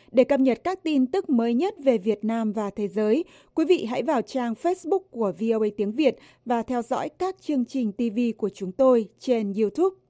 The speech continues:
Và bây giờ mời quý vị tiếp tục theo dõi phần tin tức của chúng tôi. Bắc Kinh nói sẽ ra lệnh cấm tất cả các tàu thuyền qua lại trên vùng biển Nam Trung Hoa,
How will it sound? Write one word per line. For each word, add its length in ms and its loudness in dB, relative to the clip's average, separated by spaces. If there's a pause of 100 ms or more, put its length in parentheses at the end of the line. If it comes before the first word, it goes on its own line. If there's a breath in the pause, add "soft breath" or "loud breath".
(400 soft breath)
Và 100 2
bây 140 0
giờ 220 4
mời 240 2
quý 140 -2
vị 220 -2
tiếp 160 -2
tục 220 2
theo 220 -4
dõi 320 -4
phần 320 -2
tin 200 -4
tức 280 -4
của 140 -4
chúng 140 -10
tôi. 320 -2 (400)
Bắc 220 4
Kinh 220 6
nói 240 6
sẽ 300 2
ra 220 4
lệnh 240 4
cấm 260 2
tất 220 -2
cả 180 4
các 160 -6
tàu 180 4
thuyền 280 4
qua 200 4
lại 260 2
trên 300 4
vùng 200 0
biển 260 4
Nam 200 2
Trung 260 4
Hoa, 340 4